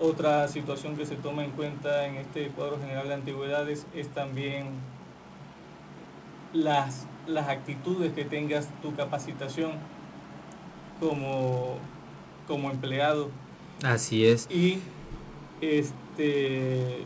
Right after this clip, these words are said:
Speaker 1: la otra comisión de que podríamos hablar sería, ya hicimos algún comentario, es la Comisión de Capacitación y Adiestramiento.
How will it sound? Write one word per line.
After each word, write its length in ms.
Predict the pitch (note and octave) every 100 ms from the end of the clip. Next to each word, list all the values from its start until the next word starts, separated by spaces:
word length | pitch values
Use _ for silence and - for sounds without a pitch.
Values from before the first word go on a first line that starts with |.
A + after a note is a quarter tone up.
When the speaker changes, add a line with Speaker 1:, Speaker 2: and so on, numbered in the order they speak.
| -
Speaker 1:
la 320 | D3+ D3 C#3
otra 280 | D3 D#3 E3+
comisión 540 | D3+ C#3+ C3+ E3+ E3
de 100 | C#3
que 100 | C3
podríamos 520 | C3 C3+ C3+ D3 D3+ C#3+
hablar 240 | C3+ C#3
sería, 300 | D3+ C#3 C#3+
ya 280 | C3+ C3+ C3+
hicimos 420 | C3+ D3 C#3+ C#3
algún 260 | C3 C3 C#3
comentario, 560 | D3 C#3+ C3+ D3 D3+
es 160 | D3+ -
la 140 | D#3 C#3+
Comisión 400 | C#3 C3 C#3+ C#3
de 80 |
Capacitación 640 | C#3+ B2+ C3 B2 C3 C3 C3+
y 40 |
Adiestramiento. 680 | C3+ C#3 C3+ D3 D3 D3+ C#3+